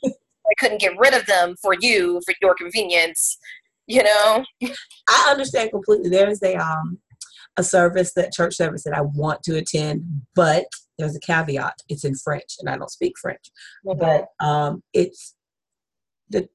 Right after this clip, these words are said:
Speaker 1: children, they just, they walk up to the altar and just kind of look around, and they walk around,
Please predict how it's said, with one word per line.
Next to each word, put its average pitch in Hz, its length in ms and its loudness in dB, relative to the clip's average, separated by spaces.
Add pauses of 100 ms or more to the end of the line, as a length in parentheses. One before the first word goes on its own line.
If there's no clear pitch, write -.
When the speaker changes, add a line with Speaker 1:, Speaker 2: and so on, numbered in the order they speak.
(100)
Speaker 1:
children, 196 400 4
they 196 100 0
just, - 240 -12 (140)
they 175 80 -2
walk 170 340 2
up - 220 -2 (1000)
to 240 60 -6
the 240 100 0
altar 214 380 -2 (180)
and 220 140 -18
just - 240 -18
kind 226 200 -6
of 233 120 -16
look 110 180 -8
around, 113 460 -2
and - 180 -10 (540)
they 440 180 2 (1300)
walk 185 360 2
around, 208 680 0